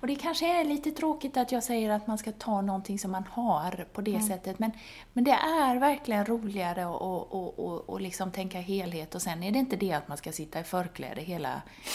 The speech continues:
Speaker 1: hela kvällen. Det är ju inte det jag säger. Men man är ju, man är ju den som fixar och roddar med buffén och man drar in och man liksom så. Så
Speaker 2: Ja.
Speaker 1: att därav mitt, eh, förklädestips.
Speaker 2: Så. Mm.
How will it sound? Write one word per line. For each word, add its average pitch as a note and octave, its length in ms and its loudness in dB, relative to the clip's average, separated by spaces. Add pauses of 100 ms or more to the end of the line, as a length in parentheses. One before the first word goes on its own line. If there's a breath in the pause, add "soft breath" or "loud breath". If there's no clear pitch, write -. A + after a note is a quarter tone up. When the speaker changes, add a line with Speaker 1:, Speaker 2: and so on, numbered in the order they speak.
Speaker 1:
hela F#3+ 200 2
kvällen. E3 460 0
Det F#3+ 60 2
är A3+ 120 0
ju C#4+ 60 6
inte A3 260 0
det G3+ 140 4
jag D#3+ 140 0
säger. F3 400 -2 (380 loud breath)
Men G#3 240 8
man G#3 180 6
är F#3 360 2
ju, F3+ 280 0 (540 loud breath)
man G3 280 2
är F#3+ 300 2
ju F#3 180 0
den F#3+ 220 2
som E3+ 160 -4
fixar D#3 500 -2
och D3+ 120 -2
roddar E3+ 320 -4
med D3 160 -6
buffén D3+ 500 -4
och D#3 80 -4
man D3+ 180 -4
drar D#3+ 280 -2
in D3 300 -6
och C#3+ 260 0
man D#3 240 -4
liksom D#3 460 -4 (100)
så. - 220 0 (420 loud breath)
Så - 160 0
Speaker 2:
Ja. G3 120 6 (140)
Speaker 1:
att F#3+ 60 -4
därav F#3+ 540 6 (100)
mitt, - 360 -8
eh, C#3+ 80 -2 (200)
förklädestips. - 1000 0
Speaker 2:
Så. F3 40 4
Mm. B3 180 10